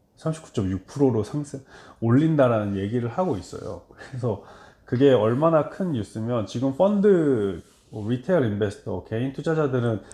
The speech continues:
그래도 이제 유동성이 좀 줄어드는, 어, 그런 상황에서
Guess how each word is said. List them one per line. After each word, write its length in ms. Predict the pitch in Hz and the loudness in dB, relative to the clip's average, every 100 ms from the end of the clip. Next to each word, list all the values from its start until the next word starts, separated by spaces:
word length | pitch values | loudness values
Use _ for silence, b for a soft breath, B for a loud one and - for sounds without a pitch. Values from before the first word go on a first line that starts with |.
| B B | B B
그래도 440 | - 139 156 147 117 | 4 4 6 2 2
이제 160 | 107 | 0
유동성이 640 | 101 107 123 131 123 107 80 | -2 -2 -4 -4 -6 -6 -10
좀 160 | 104 - _ _ _ - | -12 -16 _ _ _ -12
줄어드는, 760 | - 135 139 110 95 90 92 - - | 2 4 4 0 -6 -8 -12 -18 -16
어, 380 | - - - - | -14 -14 -14 -10
그런 180 | 110 107 | -6 -2
상황에서 800 | 143 139 123 101 120 113 90 | 0 2 2 0 0 0 -2